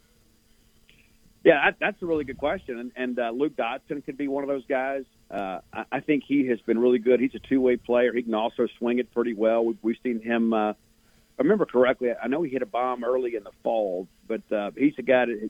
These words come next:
has power, uh, in both alleys, but he's also a, a big physical guy,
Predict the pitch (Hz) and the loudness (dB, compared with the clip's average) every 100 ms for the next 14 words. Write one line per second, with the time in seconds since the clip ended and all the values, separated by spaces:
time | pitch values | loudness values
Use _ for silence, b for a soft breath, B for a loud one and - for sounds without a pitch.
0 | - 120 127 - - 120 123 135 131 131 | -12 -4 -4 -4 -10 -6 -2 0 0 -2
1 | _ _ _ _ _ - 101 95 120 120 | _ _ _ _ _ -10 -6 -2 0 2
2 | 131 - 110 117 123 123 - 117 107 120 | 2 0 -2 -2 -4 -6 -6 -8 -6 -6
3 | 123 - 113 104 113 101 98 95 127 131 | -6 -4 -2 -4 -6 -14 -14 2 6 6
4 | 131 127 - - 123 110 113 117 104 101 | 6 2 -4 -6 -2 -2 -4 -6 -4 -4
5 | 98 101 | -4 -4